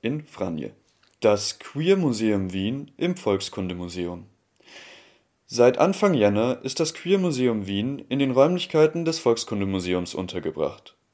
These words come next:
Bis Juni zweitausendzweiundzwanzig sind einige Veranstaltungen geplant, innerhalb derer eine Plattform für lokale KünstlerInnen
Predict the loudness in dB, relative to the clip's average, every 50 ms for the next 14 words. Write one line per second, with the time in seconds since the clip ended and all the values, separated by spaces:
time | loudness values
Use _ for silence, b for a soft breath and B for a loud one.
0 | _ _ _ _ _ _ -4 -4 -2 -2 -2 -2 -2 0 0 0 2 0 0 -2
1 | -2 -6 -2 0 2 2 2 2 0 0 0 0 -2 -6 -4 -2 -2 -2 -2 -2
2 | -4 -2 -2 -2 -4 -4 -4 -4 -6 -6 -6 -4 -2 0 4 4 6 6 4 2
3 | 0 -2 -2 -2 -2 0 -2 -4 -2 -2 -2 -2 -2 -2 -6 -6 -6 -6 -8 -10
4 | -8 -6 -2 0 0 0 0 -2 -4 -2 0 0 2 2 0 -2 -2 -4 -2 0
5 | 2 2 2 2 0 -2 -6 -8 _ -2 0 0 0 2 2 2 2 2 0 0
6 | 0 2 2 0 -4 -4 -2 -2 -2 -2 -2 -2 -2 0 0 0 -2 -2 -4 -4
7 | -6 -4 -4 -4 -2 -2 -2 -2 -2 -2 -2 -2 -2 -4 -8